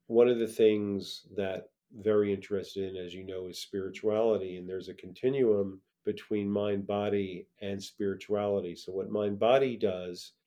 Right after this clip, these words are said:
is it gives you techniques to change your physiology. What spirituality does, it gives you a perspective so you become less reactive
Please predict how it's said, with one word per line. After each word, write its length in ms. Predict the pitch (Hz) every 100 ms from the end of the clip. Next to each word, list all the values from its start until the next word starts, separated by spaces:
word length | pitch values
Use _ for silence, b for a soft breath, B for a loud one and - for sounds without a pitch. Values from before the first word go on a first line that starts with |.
| -
is 160 | 107 104
it 140 | 101
gives 200 | 117 107
you 140 | 110
techniques 600 | 107 104 - 110 107 101 -
to 100 | 92
change 400 | - 104 101 98
your 80 |
physiology. 960 | 98 104 98 104 101 104 101 90 87 _ _ _
What 160 | 104 101
spirituality 1000 | - 117 113 110 107 107 110 120 113 104
does, 280 | 98 95 95
it 140 | 98 -
gives 220 | 101 92
you 160 | 107
a 60 | 98
perspective 1000 | - 92 - - 117 113 113 101 87 85 _ _
so 200 | - 110
you 220 | 101 98 95
become 440 | 101 - 104 101
less 400 | 98 104 107 -
reactive 800 | 104 98 101 104 - 98 87 85